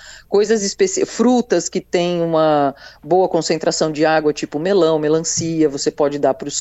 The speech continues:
pros cães, né? Os gatos não costumam gostar, gostar tanto. É, agora, o picolé mesmo, o nosso picolé pros animais, aí já é contraindicado, porque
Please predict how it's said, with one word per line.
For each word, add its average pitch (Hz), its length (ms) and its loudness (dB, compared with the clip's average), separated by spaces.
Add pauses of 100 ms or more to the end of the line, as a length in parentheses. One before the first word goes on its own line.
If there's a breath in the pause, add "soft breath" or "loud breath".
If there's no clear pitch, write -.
(160)
pros 139 160 -6
cães, 185 400 -2
né? 147 160 -6
Os 127 140 -10
gatos 143 260 -2
não 139 140 -12
costumam 139 340 -8
gostar, 143 420 -2 (360)
gostar 143 320 0
tanto. 170 500 -2 (640 loud breath)
É, 143 960 0
agora, 143 480 2 (140)
o 175 80 2
picolé 175 680 2
mesmo, 151 440 0
o 147 40 -4
nosso 175 380 2
picolé 143 520 0
pros 220 440 0
animais, 160 540 0
aí 160 180 2
já 165 340 2
é 175 100 2
contraindicado, 202 800 -2
porque - 320 -4